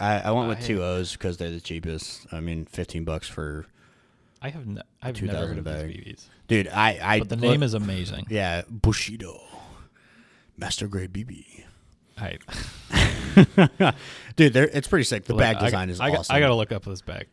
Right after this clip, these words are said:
Speaker 1: Yeah,
Speaker 2: Show me the
Speaker 1: it's,
Speaker 2: bag real
Speaker 1: it's,
Speaker 2: quick.
Speaker 1: uh, five five two oh four.
Speaker 2: Five five two oh four.
Speaker 1: Yeah, that's the P I D. Um, and then after that, I went with the Condor Shooter Tactical Gloves 'cause, you know, if you're gonna be playing indoor C Q B,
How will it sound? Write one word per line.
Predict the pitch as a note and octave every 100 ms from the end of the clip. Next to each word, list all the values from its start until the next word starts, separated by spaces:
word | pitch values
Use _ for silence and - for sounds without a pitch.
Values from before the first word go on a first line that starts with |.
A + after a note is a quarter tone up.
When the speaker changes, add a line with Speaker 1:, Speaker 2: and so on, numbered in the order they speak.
| -
Speaker 1:
Yeah, | - G#2+ F2 F2
Speaker 2:
Show | C3+
me |
the | B2+
Speaker 1:
it's, | G#2
Speaker 2:
bag | G2
real | E2
Speaker 1:
it's, | G#2+ -
Speaker 2:
quick. |
Speaker 1:
uh, | A2 G2+
five | F2 - F#2+ F#2+
five | G2+ F2
two | - F2+ E2
oh | E2
four. | E2+ D#2+ - - _ _
Speaker 2:
Five | - -
five | - -
two | -
oh | -
four. | E2
Speaker 1:
Yeah, | D#2+
that's | E2 D#2
the | -
P | E2+ D2+
I |
D. | D#2+ D#2+ - _ _ - _ _ _ -
Um, | G2+ F#2+ F2+ F2 E2+ E2 - _ _ _ -
and | G2
then | F#2 -
after | A2+ B2+ G#2+
that, | F#2 F2+ F2 -
I | G2
went | G#2 G2
with | G2+
the | -
Condor | - - G#2 A2 G#2
Shooter | F#2+ G#2 F#2+
Tactical | F#2 F#2+ G2+ G#2+
Gloves | A2+ A#2 C3+ -
'cause, | - F#2+ F2+
you |
know, | F2+
if | E2+
you're | F#2
gonna | F2+
be | F2
playing | F#2 F2+ F2
indoor | F2 F2+
C | F2
Q | F2
B, | E2+ E2+ E2